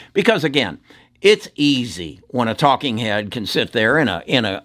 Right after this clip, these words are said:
up market and say, "Buy neo, buy, oh yeah, buy more neo." Well, it gets a little tougher when, um,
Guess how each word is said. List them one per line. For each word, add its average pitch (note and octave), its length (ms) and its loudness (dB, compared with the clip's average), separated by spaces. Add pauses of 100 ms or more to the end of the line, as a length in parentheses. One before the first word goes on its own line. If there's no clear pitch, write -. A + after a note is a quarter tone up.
up - 400 0
market A#2+ 540 -2
and A#2+ 100 0
say, A#2+ 300 2
"Buy C#3+ 420 2
neo, A#3 560 2
buy, D#3+ 440 2
oh D4+ 260 4
yeah, C4+ 240 -6 (180)
buy F#3+ 380 0
more F4 260 -2
neo." F4+ 600 0 (640)
Well, A3 580 2 (640)
it - 160 -4
gets B3 240 2
a A#3+ 80 2
little F3+ 280 2
tougher A#2+ 540 0
when, G#2 380 -2
um, F#2+ 640 -2